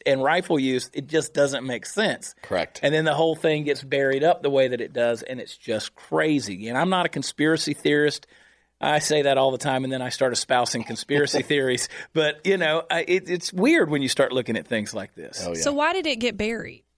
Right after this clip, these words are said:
Speaker 3: Why? What was the reasoning
Speaker 2: <sighs> We
Speaker 3: behind
Speaker 2: don't know.
Speaker 3: that?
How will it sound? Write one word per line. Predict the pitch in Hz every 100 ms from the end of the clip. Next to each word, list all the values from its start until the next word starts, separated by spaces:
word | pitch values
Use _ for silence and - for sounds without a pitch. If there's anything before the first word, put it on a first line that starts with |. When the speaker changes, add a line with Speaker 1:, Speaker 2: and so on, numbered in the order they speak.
| _
Speaker 3:
Why? | 226 233 - 110 - _ _ _ _ _ _ -
What | 226
was | 247 226
the |
reasoning | 226 226 220 208
Speaker 2:
<sighs> | 190
We | 120
Speaker 3:
behind |
Speaker 2:
don't | 123
know. | 120
Speaker 3:
that? | 156